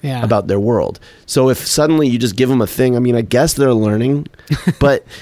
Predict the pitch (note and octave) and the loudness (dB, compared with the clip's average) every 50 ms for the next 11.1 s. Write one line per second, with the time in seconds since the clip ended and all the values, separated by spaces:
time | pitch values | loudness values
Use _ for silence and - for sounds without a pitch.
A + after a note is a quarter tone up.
0 | - - - _ _ _ _ _ _ - C3+ A#2 - D#3 A#2 D3+ C#3 C#3+ D#3 - | -20 -20 -20 _ _ _ _ _ _ -2 0 0 0 0 0 0 0 0 -2 -2
1 | - C#3 C#3 C3 A#2+ A2 A2+ C#3+ D#3+ E3 B2 G2 G2 G#2 A#2 G#2+ G#2+ G2+ F2+ - | -2 -2 0 0 0 0 0 0 0 0 -2 -2 -2 0 0 0 0 0 -2 -4
2 | - _ _ A#2 A2+ A2+ A2+ A2+ A2+ A2 G2+ G2+ G2+ F#2+ - - _ _ _ _ | -8 _ _ -2 0 2 2 2 0 0 -2 -2 -4 -6 -8 -12 _ _ _ _
3 | _ B2 C#3 D#3+ C#3+ A2 F#2 F2 F2 F2+ F#2 F2+ - - _ _ _ B2 C3 C3 | _ -2 0 0 0 0 -2 -4 -8 -10 -10 -12 -12 -16 _ _ _ 0 0 0
4 | - - B2+ G#2 - - - - - - - - - _ _ _ _ A#2+ A#2 - | 0 -2 -4 -6 -6 -8 -8 -8 -6 -8 -10 -12 -16 _ _ _ _ -12 -10 -10
5 | - - - G2 G#2+ B2+ C3+ A#2 F#2 E2+ - - A2+ F#2+ G2 G#2 G#2 F#2+ F#2 A2 | -12 -10 -6 -2 0 0 0 0 -2 -4 -8 -8 -6 -4 -2 -2 -2 -2 -2 -2
6 | G2 G2 E2 - - _ _ _ _ _ - - G2 G#2+ A#2 B2+ A#2 F#2 D#2 - | -2 -4 -6 -10 -14 _ _ _ _ _ -12 -6 -4 -2 -2 -2 -4 -6 -8 -10
7 | - - - E2 - - _ _ _ _ _ - A2+ G#2 G2 F#2 - - - _ | -10 -10 -10 -12 -12 -14 _ _ _ _ _ -4 -2 -2 0 -2 -4 -8 -14 _
8 | _ _ _ - A2 B2+ C#3+ D3+ C3 - A2+ G#2+ - G2+ F#2+ G2+ A2+ A2 F#2+ F2 | _ _ _ -2 2 2 2 2 2 0 0 0 0 -2 -2 0 -2 -2 -2 -4
9 | D2+ B1 - - _ _ _ _ _ _ _ _ _ - - - - - - - | -6 -8 -10 -14 _ _ _ _ _ _ _ _ _ -20 -20 -20 -20 -20 -20 -20
10 | - - - - B3 B3 F#3+ D3+ - - - - - - E3+ E3+ F#3 F3+ D3+ E3 | -20 -20 -6 -2 -2 0 0 -2 -4 -8 -12 -14 -14 -12 -8 -6 -6 -6 -6 -6
11 | G3+ - | -8 -8